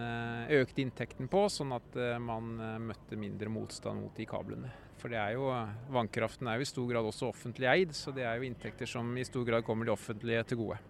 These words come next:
Så har vi da siste alternativet, hvor vi kombinerer både mer vindkraft og mer kraftkabler, og det er jo det mest ekspansive scenariet, hvor vi, eh, i størst grad utnytter norske fornybare ressurser til å dekarbonisere Europa.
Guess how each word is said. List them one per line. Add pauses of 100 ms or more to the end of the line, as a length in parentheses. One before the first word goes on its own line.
(160)
Så
har
vi
da
siste
alternativet,
hvor
vi
kombinerer
både
mer
vindkraft
og
mer
kraftkabler,
og
det (840)
er
jo
det
mest
ekspansive
scenariet,
hvor
vi,
eh,
i
størst
grad
utnytter
norske
fornybare
ressurser
til
å
dekarbonisere
Europa.